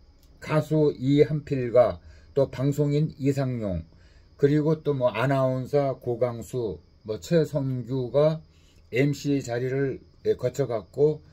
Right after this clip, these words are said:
천구백팔십팔 년 오월부터는 그 이천이십이 년 유월까지 삼십사 년간 송혜가,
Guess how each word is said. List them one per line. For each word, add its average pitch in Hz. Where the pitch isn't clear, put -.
천구백팔십팔 156
년 143
오월부터는 131
그 123
이천이십이 135
년 139
유월까지 117
삼십사 170
년간 135
송혜가, 147